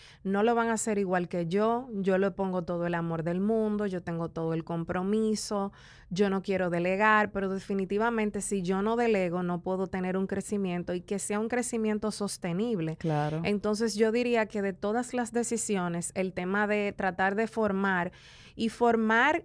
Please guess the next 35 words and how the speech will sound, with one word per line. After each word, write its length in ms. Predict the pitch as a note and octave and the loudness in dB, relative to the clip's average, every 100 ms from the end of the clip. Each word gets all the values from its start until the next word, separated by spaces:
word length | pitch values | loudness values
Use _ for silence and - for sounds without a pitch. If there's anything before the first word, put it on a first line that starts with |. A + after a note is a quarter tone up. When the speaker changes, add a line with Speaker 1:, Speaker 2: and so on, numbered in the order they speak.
| - | -4
Speaker 1:
y 160 | B3+ A#3+ | -4 0
no 480 | A3+ A3 A#3 B3+ B3+ | 2 2 2 0 -2
desesperarme, 1000 | A3 A#3 A3+ G#3+ - F#3+ F3+ F3+ F3 E3+ | -2 -2 -2 -6 -2 2 4 4 2 -2
porque 280 | F3 F#3 G3+ | -4 -2 0
a 60 | |
veces 280 | G3 G#3 B3 | 0 0 -2
queremos 540 | - B3+ A#3+ A3 G#3+ - | -2 0 2 2 -2 -2
crear 320 | G#3+ G3 G3+ | 0 2 2
una 240 | A3+ A3+ A3+ | 2 0 -2
cultura 520 | - A#3 G#3 A3+ A3 | 0 0 2 2 4
organizacional 840 | G#3+ G#3+ G#3+ A3 G3+ G#3+ G3+ G3 | 4 2 0 -2 -2 -2 0 -2
que 120 | G3 | -2
sea 240 | F#3 G3 F#3+ | -2 -2 0
perfecta, 640 | G#3+ - A3+ G#3 F3 F#3 - - - - | -2 -2 -2 -2 -2 -8 -8 -20 -14 -4
y 100 | G#3 | 0
cuando 400 | G#3+ G#3+ G#3 G#3 | 2 2 4 4
uno 220 | G#3 A#3 | 4 4
de 100 | C4 | 4
los 200 | C4 C4 | 2 0
empleados 600 | B3+ A#3+ A#3 A3 G3+ F#3+ | -2 0 4 6 4 2
nos 200 | F#3 F3+ | 0 0
sale 520 | - F3+ F#3+ G3+ G3 G3 | 2 2 4 4 2 0
mal 480 | F#3 G3+ F#3+ F#3 - - - | 0 2 2 0 -6 -20 -6
o 100 | F3+ | 0
no 120 | F3+ | 2
nos 160 | F#3+ G#3 | 2 2
sale 220 | G#3+ G#3+ | 2 2
como 220 | G#3 G3 | 0 -2
nosotros 720 | F#3 F#3 F#3 F3+ G3+ G3+ - - | -2 -2 -4 0 2 2 -2 -4
estamos 440 | G3+ - G3+ G3+ | -4 0 0 0
buscando, 500 | G#3+ G#3+ G#3 F#3 F3+ | -2 -2 0 0 0
pues 140 | F3 F#3 | -2 -2
entendemos, 500 | F#3 F#3 G3+ G3+ G3 | -2 -2 0 0 0
"Ah, 40 | |
no, 320 | G3+ F#3 E3+ | 0 0 -2